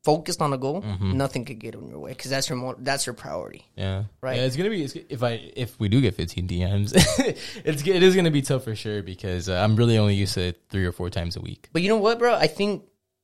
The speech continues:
Speaker 1: i-, if we do get fifteen D Ms and you do do it, I think
Speaker 2: Mm-hmm.
Speaker 1: it's gonna be life changing for you.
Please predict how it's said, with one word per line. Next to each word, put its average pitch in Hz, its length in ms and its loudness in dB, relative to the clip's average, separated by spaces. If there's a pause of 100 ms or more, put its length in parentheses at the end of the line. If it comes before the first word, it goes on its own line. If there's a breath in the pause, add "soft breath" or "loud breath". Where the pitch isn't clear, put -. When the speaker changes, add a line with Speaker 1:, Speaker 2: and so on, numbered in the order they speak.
(140)
Speaker 1:
i-, 135 200 -12
if 147 140 -2
we 143 100 2
do 151 180 2
get 160 180 0
fifteen 151 340 -2
D 135 140 -2
Ms 135 220 0
and 131 120 0
you 127 80 0
do 131 180 -2
do 131 180 0
it, 139 120 0
I 120 120 2
think 98 120 -4
Speaker 2:
Mm-hmm. 135 80 0
Speaker 1:
it's - 100 -2
gonna 135 120 -4
be 117 80 -6
life 110 180 -6
changing 117 280 -12
for - 180 -20
you. - 60 -20